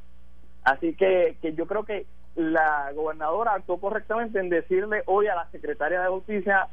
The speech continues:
interina que radique inmediatamente, tal y cual estaban esos informes, en la oficina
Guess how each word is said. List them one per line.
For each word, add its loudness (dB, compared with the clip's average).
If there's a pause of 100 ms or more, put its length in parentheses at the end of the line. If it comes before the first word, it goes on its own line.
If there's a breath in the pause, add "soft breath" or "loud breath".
(120)
interina 0 (460)
que 10
radique 2
inmediatamente, 0 (100)
tal 4
y -2
cual -2
estaban -2
esos 0
informes, 4 (280)
en 4
la 8
oficina 0